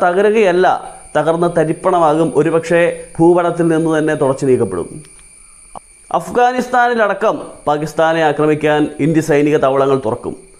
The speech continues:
തിരിച്ചടിക്കുമെന്ന് പാകിസ്ഥാൻ വ്യക്തമാക്കിയ സാഹചര്യത്തിൽ അടിച്ചാൽ പാകിസ്ഥാനിൽ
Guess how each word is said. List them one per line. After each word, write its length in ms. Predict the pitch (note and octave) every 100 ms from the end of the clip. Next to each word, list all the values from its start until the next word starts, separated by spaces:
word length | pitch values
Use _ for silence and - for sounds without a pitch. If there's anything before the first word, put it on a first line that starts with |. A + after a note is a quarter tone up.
| - - - -
തിരിച്ചടിക്കുമെന്ന് 680 | A3 G#3 A3+ G3+ G#3+ G#3 G#3
പാകിസ്ഥാൻ 600 | G3 F3+ F3 F3 G3 F#3
വ്യക്തമാക്കിയ 560 | D#3 - F#3+ F3+ F3 F3
സാഹചര്യത്തിൽ 760 | E3+ D#3+ D#3 D#3 D3 E3 B2+ - - - -
അടിച്ചാൽ 400 | D3 D3 F3 F3
പാകിസ്ഥാനിൽ 920 | E3+ D3+ D3 D#3+ D#3+ D#3 D#3+ D#3+ D#3